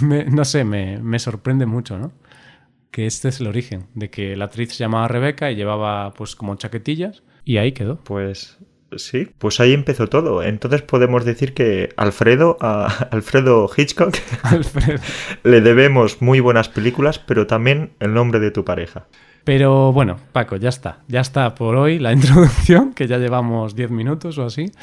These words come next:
Speaker 1: Y vamos a hablar de los Sanfermines. ¿Qué son estas fiestas, Paco? Los Sanfermines. Bueno, lo primero que hay que decir es que son unas fiestas que se celebran en Pamplona, en Navarra.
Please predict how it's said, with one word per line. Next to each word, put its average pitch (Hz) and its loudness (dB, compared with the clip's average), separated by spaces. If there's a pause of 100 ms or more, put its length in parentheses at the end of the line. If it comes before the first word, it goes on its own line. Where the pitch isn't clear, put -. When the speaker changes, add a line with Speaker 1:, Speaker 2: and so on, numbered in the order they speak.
(560)
Speaker 1:
Y 143 2
vamos 175 2
a 170 2
hablar 185 4
de 196 0
los 156 2
Sanfermines. 117 -2
¿Qué - -8
son 202 -6
estas 131 -8
fiestas, - -12
Paco? 117 -4
Los 127 -2
Sanfermines. 113 -4 (340)
Bueno, 98 -4
lo 104 -6
primero 151 0
que 170 0
hay 143 0
que 131 0
decir 156 -2
es 131 -6
que 131 -6
son 147 -4
unas 139 -2
fiestas 160 -6
que 143 -8
se 131 -14
celebran 147 -6 (220)
en 160 -2
Pamplona, 117 -6
en 135 -2
Navarra. 110 -6